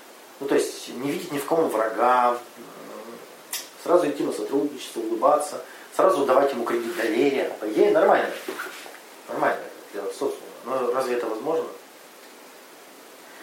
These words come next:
Это практически невозможно. Поэтому вы все находитесь в таком состоянии, что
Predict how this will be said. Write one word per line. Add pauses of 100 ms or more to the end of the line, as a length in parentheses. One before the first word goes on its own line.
(340)
Это
практически
невозможно.
Поэтому (100)
вы
все
находитесь
в
таком
состоянии,
что